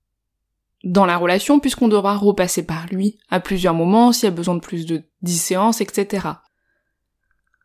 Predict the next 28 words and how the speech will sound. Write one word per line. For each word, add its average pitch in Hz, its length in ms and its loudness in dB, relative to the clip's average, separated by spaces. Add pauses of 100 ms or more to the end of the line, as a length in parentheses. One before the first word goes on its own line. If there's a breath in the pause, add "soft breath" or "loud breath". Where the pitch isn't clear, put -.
(160)
Donc, 233 300 8 (680)
toutes 330 200 0
ces 226 260 2
annonces 214 460 2
font 254 340 4
qu'en 196 300 -2
tant 247 160 0
que 247 100 0
psychologue, 190 580 -4
nous 196 120 2
sommes 208 400 -4 (480)
vraiment 196 320 0
très 220 260 -2
très 202 200 -2
déçus. - 440 -8 (360)
On 196 120 0
se 214 200 -2
sent, 214 200 -4
euh, 196 420 0
trahi, 175 640 -2 (200)
au 196 80 2
sens 247 260 0
de 196 100 2
pas 262 220 -2
soutenu 214 680 2
dans 185 160 0
notre 170 240 -4
exercice. - 680 -8